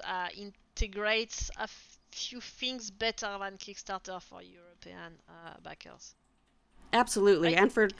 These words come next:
Speaker 2: and for shipping to Europe too, it'll make our lives a lot
Speaker 1: Yeah.
Speaker 2: easier getting stuff to
Speaker 1: Yeah.
Speaker 2: people in Europe. <laughs>
Speaker 1: And Kickstarter goes like, "What is V A T? Oh, I have no idea what it is."
Speaker 2: Mm-hmm.
Speaker 1: <laughs>
Speaker 2: Yeah, that was, that was one of the things that caused us a lot of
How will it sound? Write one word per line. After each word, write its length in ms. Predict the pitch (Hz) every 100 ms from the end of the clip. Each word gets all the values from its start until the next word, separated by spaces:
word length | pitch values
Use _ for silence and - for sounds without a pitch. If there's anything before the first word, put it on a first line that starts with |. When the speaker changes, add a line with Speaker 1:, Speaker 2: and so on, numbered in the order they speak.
| -
Speaker 2:
and 160 | 214
for 100 | 214
shipping 380 | 175 208 202 165
to 60 | 151
Europe 360 | 147 147 -
too, 180 | - 165
it'll 140 | 151
make 300 | 151 175 160 - -
our 160 | 170 170
lives 260 | 160 160
a 60 | 190
lot 220 | 170 170
Speaker 1:
Yeah. 80 | 220
Speaker 2:
easier 380 | 170 175 170 175
getting 320 | - 180 180
stuff 300 | - 277 247
to 60 | 220
Speaker 1:
Yeah. 40 |
Speaker 2:
people 260 | 160 180 175
in 120 | 190
Europe. 340 | - 196 190 - - - -
<laughs> 480 | 392 - - 269 -
Speaker 1:
And 160 | 277 359
Kickstarter 540 | 330 - 302 302 311
goes 140 | 254 247
like, 240 | 233 -
"What 160 | - 285
is 220 | 605 508
V 40 | 480
A 220 | 466 466
T? 300 | 539 622 - -
Oh, 140 | -
I 400 | - - 698 571
have 80 | 403
no 100 | 403
idea 300 | 311 320 381
what 160 | 415 508
it 120 | 571
is." 300 | 571 453 381
Speaker 2:
Mm-hmm. 720 | 330 - - - _ _ 339
Speaker 1:
<laughs> 180 | - - - - - - _ _ -
Speaker 2:
Yeah, 160 | 196
that 220 | 185 226 254
was, 200 | 262 -
that 180 | 254
was 100 | 285
one 160 | 277 254
of 80 | 214
the 80 | 208
things 300 | 220 214 208
that 140 | 202
caused 340 | - 196 196 196
us 140 | 156
a 40 |
lot 240 | 165 160 160
of 200 | 160